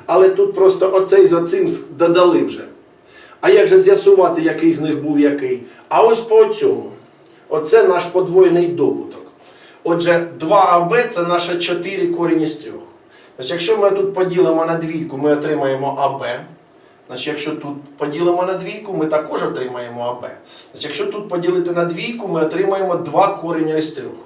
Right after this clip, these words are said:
А це автоматично означає, що А буде дорівнювати два,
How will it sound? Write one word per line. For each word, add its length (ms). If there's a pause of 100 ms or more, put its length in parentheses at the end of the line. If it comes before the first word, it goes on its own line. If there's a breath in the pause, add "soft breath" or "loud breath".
(400 soft breath)
А 100
це 200
автоматично 680
означає, 540
що 320
А 180
буде 280
дорівнювати 640
два, 420